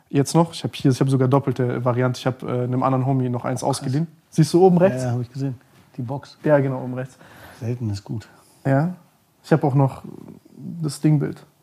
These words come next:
Speaker 2: Da, ah, das Polaroid.
Speaker 1: Ich hab, du hast mir zwei geschickt, ich hab sogar zwei.
Speaker 2: Aha,
Speaker 1: Ja,
Speaker 2: krass.
Speaker 1: ja, ja, ich hab zwei
Speaker 2: Warum?
Speaker 1: Polaroids.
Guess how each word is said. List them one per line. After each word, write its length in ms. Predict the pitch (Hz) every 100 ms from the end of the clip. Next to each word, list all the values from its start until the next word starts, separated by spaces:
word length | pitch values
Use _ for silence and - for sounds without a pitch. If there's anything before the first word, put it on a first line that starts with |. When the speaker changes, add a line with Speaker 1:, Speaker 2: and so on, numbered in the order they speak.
| _ _ _ _ _ _
Speaker 2:
Da, 160 | 101 101
ah, 280 | 107 117 110
das 120 | 104
Polaroid. 440 | - 139 110 104 -
Speaker 1:
Ich 100 | -
hab, 80 | 143
du 180 | - -
hast 100 | -
mir 60 |
zwei 200 | 143 170
geschickt, 240 | 147 127 127
ich 40 |
hab 80 | 139
sogar 200 | 139 135
zwei. 180 | - 156 - _ _ _
Speaker 2:
Aha, 440 | 101 104 - 147 151 -
Speaker 1:
Ja, 80 |
Speaker 2:
krass. 200 | 135 156
Speaker 1:
ja, 60 | 160
ja, 80 | 165
ich 340 | 165 165 147
hab 80 | -
zwei 40 | 101
Speaker 2:
Warum? 120 | 131
Speaker 1:
Polaroids. 420 | 175 151 147 143